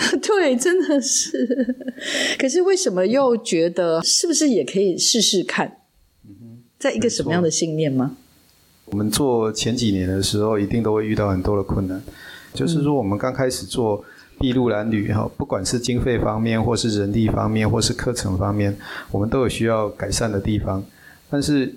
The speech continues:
Speaker 2: 一个计划要成功，累积是很重要的一件事情。
Speaker 1: 嗯。
Speaker 2: 包括你的人生都是一样哈，就是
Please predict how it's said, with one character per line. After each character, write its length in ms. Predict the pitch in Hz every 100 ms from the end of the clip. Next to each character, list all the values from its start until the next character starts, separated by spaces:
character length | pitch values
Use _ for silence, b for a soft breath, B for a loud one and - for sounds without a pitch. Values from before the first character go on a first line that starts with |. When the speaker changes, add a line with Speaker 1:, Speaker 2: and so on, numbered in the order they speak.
| -
Speaker 2:
一 80 | 139
个 100 | 135
计 160 | 127 131
划 160 | 127
要 100 | 120
成 240 | 117 107 104
功， 400 | 110 110 117 113 110
累 160 | 98
积 400 | 90 - 117 110
是 220 | 110 117 95
很 140 | 95
重 240 | - 104
要 140 | 104 101
的 100 | 95
一 40 | 95
件 220 | 107 101
事 160 | -
情。 240 | 98 - 120 - 160
Speaker 1:
嗯。 240 | 156 143
Speaker 2:
包 120 | 123
括 180 | 117 120
你 140 | 113 95
的 260 | 98 95 95 - -
人 140 | 101
生 220 | 98 120
都 120 | 110 107
是 200 | - 92
一 120 | 92
样 220 | 104 98
哈， 140 | 95
就 160 | 98 117
是 180 | 117